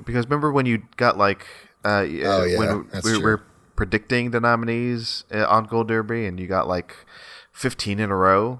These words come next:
Speaker 1: That was great.
Speaker 2: Yeah.
Speaker 1: Uh, but those days are gone. So, again, just to, just to recount, uh, the Gold Derby picks. Number five, American Fiction. Number four, Dial of Destiny. Number three, Poor Things. Number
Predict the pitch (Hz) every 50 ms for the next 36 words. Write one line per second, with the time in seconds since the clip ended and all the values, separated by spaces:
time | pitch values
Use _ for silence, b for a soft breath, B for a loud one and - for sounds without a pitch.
0 | 120 - 117 147 139 - - - 107 120 - - _ _ b b b b b b
1 | b b b b _ _ - - - - - - 90 85 82 82 82 82 85 82
2 | 85 85 95 101 b b b b b b b b b b _ _ _ _ _ -
3 | 98 98 98 98 98 92 - - - 101 104 104 - 110 104 98 107 90 101 92
4 | 87 85 82 95 B B B - - 156 151 147 151 147 151 151 151 151 147 143
5 | 131 127 B B B B B B B B - 113 120 120 107 95 90 90 - 110
6 | 104 - - 113 113 110 107 104 101 98 92 - 95 - - 98 98 107 101 -
7 | - 101 98 98 92 - - - - B B B B B B B B B B B
8 | - 92 87 87 87 87 85 85 85 85 - - 87 - 92 92 90 87 92 92
9 | 87 92 90 90 90 90 87 87 - - 123 123 - - - - - - B B
10 | B B B B B B B B B B B B - 95 98 - - 127 131 135
11 | 135 123 123 123 120 - 120 107 - 117 - - - 117 110 110 107 101 - 82
12 | - - - 110 113 117 113 104 104 101 98 95 92 98 92 - - - 95 92
13 | 90 87 85 85 85 - - 107 117 117 - - - 107 101 98 - - 95 92
14 | 92 90 90 82 - 85 73 76 85 85 85